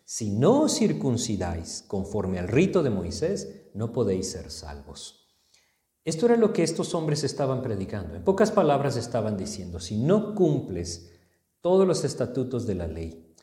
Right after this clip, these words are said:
si no te apegas a la enseñanza de la ley",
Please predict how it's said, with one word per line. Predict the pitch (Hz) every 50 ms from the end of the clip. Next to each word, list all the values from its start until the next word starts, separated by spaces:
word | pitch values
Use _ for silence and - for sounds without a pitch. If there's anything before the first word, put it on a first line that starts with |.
| _ _
si | - - - 120
no | 123 135 160 190 190 196
te | - 190
apegas | 160 151 - - - 160 151 139 123 101 92 82 - - - - - - - _ _
a | - 120
la | 113 107
enseñanza | 107 104 - - 107 107 113 131 147 165 175 170 - - 156
de | 135 120 107
la | 101 95
ley", | 92 92 92 92 90 92 - - - _ _ _